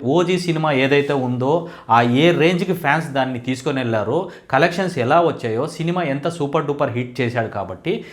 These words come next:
దాంతో ఇంప్రెస్ అయిన పవన్ కళ్యాణ్ ఫ్యాన్స్కి గుడ్ న్యూస్ చెప్పాడు. మళ్ళీ చెబుతున్నాను ఫ్యాన్స్,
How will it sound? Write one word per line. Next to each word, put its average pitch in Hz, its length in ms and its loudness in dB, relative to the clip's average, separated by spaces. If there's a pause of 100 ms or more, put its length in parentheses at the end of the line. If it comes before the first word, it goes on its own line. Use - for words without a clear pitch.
(160)
దాంతో 175 420 4
ఇంప్రెస్ 151 420 0
అయిన 117 160 0
పవన్ 104 320 -4
కళ్యాణ్ 120 420 0 (320)
ఫ్యాన్స్కి 156 680 2
గుడ్ 131 180 2
న్యూస్ 147 340 2
చెప్పాడు. 117 800 2 (220)
మళ్ళీ 120 280 4
చెబుతున్నాను 151 600 0
ఫ్యాన్స్, 175 440 0